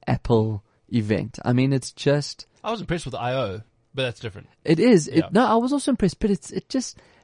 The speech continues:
Speaker 1: there's just that one little percentile. I mean,
Speaker 2: Yeah.
Speaker 1: Tim Cook is not Steve Jobs, but he's getting there, and, and it's still the wow factor and the, they all drink from the Kool-Aid. I mean, it's just that the
Speaker 2: <laughs>
Speaker 1: guys are there,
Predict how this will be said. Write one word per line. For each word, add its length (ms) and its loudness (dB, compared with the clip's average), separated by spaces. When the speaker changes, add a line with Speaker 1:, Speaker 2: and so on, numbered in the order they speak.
Speaker 1:
there's 160 0
just 140 -4
that 160 0
one 160 2
little 200 2
percentile. 600 0
I 60 -4
mean, 200 4
Speaker 2:
Yeah. 60 -6
Speaker 1:
Tim 200 4
Cook 280 0
is 120 4
not 240 2
Steve 300 -4
Jobs, 400 0
but 140 -2
he's 160 6
getting 340 4
there, 220 2
and, 180 0
and 260 -2
it's 320 -12
still 160 -2
the 120 4
wow 380 6
factor 480 -4
and 220 -2
the, 320 -2
they 120 2
all 140 4
drink 260 2
from 200 2
the 60 0
Kool-Aid. 480 0
I 80 -4
mean, 140 2
it's 180 -2
just 280 -2
that 160 2
the 80 2
Speaker 2:
<laughs> 160 2
Speaker 1:
guys 220 8
are 80 8
there, 300 6